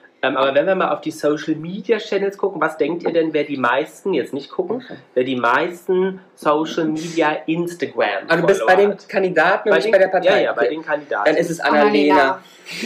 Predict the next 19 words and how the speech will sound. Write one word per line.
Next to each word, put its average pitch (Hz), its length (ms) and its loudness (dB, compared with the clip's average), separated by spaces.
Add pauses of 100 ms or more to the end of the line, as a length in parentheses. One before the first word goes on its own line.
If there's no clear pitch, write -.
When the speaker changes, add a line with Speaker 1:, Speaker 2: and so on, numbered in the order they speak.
(140)
Speaker 1:
Was - 0 -
Speaker 3:
Glaub 190 100 2 (100)
Speaker 1:
denkt - 40 2
Speaker 3:
ich - 120 0
Speaker 1:
ihr 196 60 0
Speaker 3:
auch. 196 60 2
Speaker 1:
denn, 147 160 0
wie 143 120 -6
viel 139 340 0 (180)
Speaker 3:
Oh 240 80 4
Mann, 214 240 2
Speaker 1:
tausend 139 180 -2
Speaker 3:
Kinder. 147 140 -8
Speaker 1:
Follower 127 320 2
die 117 160 -8
hat? 156 60 0
Speaker 2:
Annalena 160 320 4
hat 156 120 0
zweihundertzweiundvierzig. 139 1000 -2